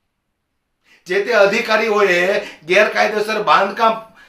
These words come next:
કર્યું હોય, એમની પાસેથી રૂપિયા લીધા છે, ત્યાં તમારી હિંમત નથી હાલતી. પરંતુ આવા મજબૂર લોકોને તમે પરેશાન કરો છો. શરમ આવી જોઈએ તમને લોકોને. ગુજરાતના ગૃહમંત્રીને પણ હું કહેવા માંગુ છું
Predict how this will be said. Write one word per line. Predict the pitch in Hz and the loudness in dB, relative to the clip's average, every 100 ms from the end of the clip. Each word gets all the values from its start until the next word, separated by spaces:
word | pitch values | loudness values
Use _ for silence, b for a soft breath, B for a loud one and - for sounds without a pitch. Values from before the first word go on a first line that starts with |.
| b | b
કર્યું | 220 254 262 | -8 -4 0
હોય, | 208 202 | 2 2
એમની | 190 226 | 2 -4
પાસેથી | 240 185 202 214 214 | -4 -2 -2 -4 -4
રૂપિયા | 143 175 285 294 | -4 -6 0 0
લીધા | 262 185 156 | 0 0 -2
છે, | - - b b b | -2 -12 b b b
ત્યાં | 233 277 294 | -2 0 2
તમારી | 285 285 240 | 2 2 0
હિંમત | 247 247 226 | -4 -4 -4
નથી | 226 196 | -4 -2
હાલતી. | 147 123 - - _ _ _ _ _ _ _ _ _ b b - | -2 -2 -8 -20 _ _ _ _ _ _ _ _ _ b b -6
પરંતુ | 208 233 226 240 | -4 -4 -6 -4
આવા | 190 214 170 | 2 2 2
મજબૂર | 175 180 208 240 | 2 -2 -2 -2
લોકોને | 220 208 220 214 | 0 -2 -2 -4
તમે | 208 202 | -2 -2
પરેશાન | 214 190 202 196 214 220 - | -2 -2 -4 -2 -2 -2 -2
કરો | 202 214 | -2 0
છો. | - - _ _ _ _ _ _ _ _ _ _ _ _ _ _ _ | -2 -8 _ _ _ _ _ _ _ _ _ _ _ _ _ _ _
શરમ | - 202 220 | -4 0 2
આવી | 220 226 | 2 2
જોઈએ | 185 214 226 | 2 0 2
તમને | 214 208 214 | 0 0 0
લોકોને. | 208 208 208 208 165 - B B B | -2 0 0 0 -2 -4 B B B
ગુજરાતના | 190 208 208 208 220 185 | -6 0 0 0 -2 -2
ગૃહમંત્રીને | 202 214 202 208 220 220 214 | 0 0 0 -2 -4 -4 -4
પણ | 220 | -4
હું | 220 | -6
કહેવા | 214 208 220 220 | 0 2 2 2
માંગુ | 220 226 | 0 -2
છું | 220 220 202 | -4 -4 -4